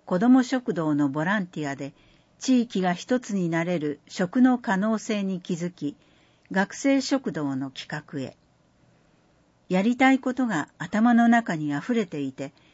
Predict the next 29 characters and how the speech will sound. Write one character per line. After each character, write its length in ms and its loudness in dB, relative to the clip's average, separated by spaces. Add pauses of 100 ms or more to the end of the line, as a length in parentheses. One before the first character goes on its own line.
(260)
現 220 6
実 260 0
味 140 6
が 100 6
な 180 6
い 60 4
も 160 0
の 140 0
も 260 0
た 140 -10
く 80 -16
さ 200 2
ん 120 2
あ 80 0
り 100 -2
ま 160 -2
し 120 -14
た。 120 -14 (1040)
関 320 4
わ 80 8
っ 60 4
て 180 -2
い 80 -4
た 160 -2
だ 140 -2
い 80 -4
た 300 -2
大 100 -4
人 140 2